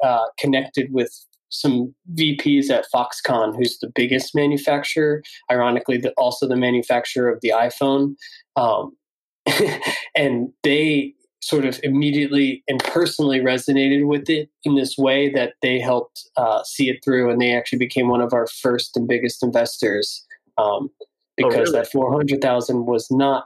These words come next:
Speaker 1: sufficient. So we, we, we, we, we took on a bunch of private investors, mostly mission-aligned angels, but, uh,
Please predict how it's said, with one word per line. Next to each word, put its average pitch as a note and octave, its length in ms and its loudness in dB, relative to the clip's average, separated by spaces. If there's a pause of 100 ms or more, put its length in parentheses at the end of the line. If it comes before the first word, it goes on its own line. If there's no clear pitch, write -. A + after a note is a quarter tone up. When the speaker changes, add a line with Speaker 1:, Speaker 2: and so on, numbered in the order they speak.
Speaker 1:
sufficient. B2+ 580 -2
So C#3 100 0
we, D#3 300 0
we, D#3 320 0 (640)
we, C#3+ 280 2
we, C3+ 340 0
we C#3+ 80 4
took C#3+ 180 0
on C3+ 140 2
a B2 40 0
bunch B2+ 320 -2
of A#2+ 180 -2 (220)
private C3 360 2
investors, B2 720 0
mostly C#3 720 2 (100)
mission-aligned C3 720 2
angels, B2+ 500 0
but, A2 300 2
uh, A2 220 2